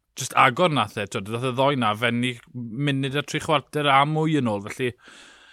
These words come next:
ie, o-, o'n nhw'r lefel gwahanol, Fortunato a Tratnik.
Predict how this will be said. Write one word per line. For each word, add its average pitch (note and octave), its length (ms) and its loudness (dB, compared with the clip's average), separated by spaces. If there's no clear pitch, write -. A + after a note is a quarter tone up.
ie, D3+ 140 0
o-, B2+ 220 -2
o'n D3 80 0
nhw'r D3 160 2
lefel C#3+ 240 0
gwahanol, C#3 440 2
Fortunato A#2+ 760 -4
a A#2 160 -2
Tratnik. A#2 640 -6